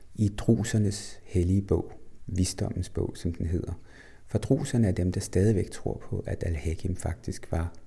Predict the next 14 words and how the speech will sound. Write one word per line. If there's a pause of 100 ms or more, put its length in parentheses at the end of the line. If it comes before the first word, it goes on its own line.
(280)
guddommelig. (1080)
Så (380)
Al-Hakim-religionen
har
overlevet
i, (400)
i
nogle
bestemte (220)
dale
og
bjerge (460)
i, (180)
øh,